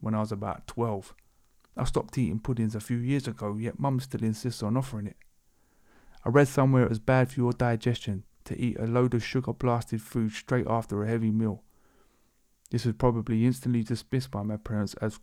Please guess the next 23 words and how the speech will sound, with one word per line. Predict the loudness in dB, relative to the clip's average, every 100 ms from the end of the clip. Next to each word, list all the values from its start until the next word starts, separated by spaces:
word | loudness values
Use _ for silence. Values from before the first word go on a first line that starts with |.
| -2
codswallop, | 0 0 -2 -4 -4 -6 -18 -20 -20 -20 -20 _ _
even | 0 4 4
though | 4
Dad | 4 2 2
would | 0
have | 2
most | 4 4 2
likely | 0 0 -2
gone | 0 2
upstairs | 0 -2 -2 0 2
after | 2 2 -2
the | -2
meal | 0 -2
to | -2 -4
obliterate | 0 -2 -2 -4 -4
the | -6
toilet, | -4 0 0 -2 -8 -8
yet | -4 -2
failed | 2 2 2
to | 0
make | 0 -2
the | -4
connection | -2 -2 -2 -6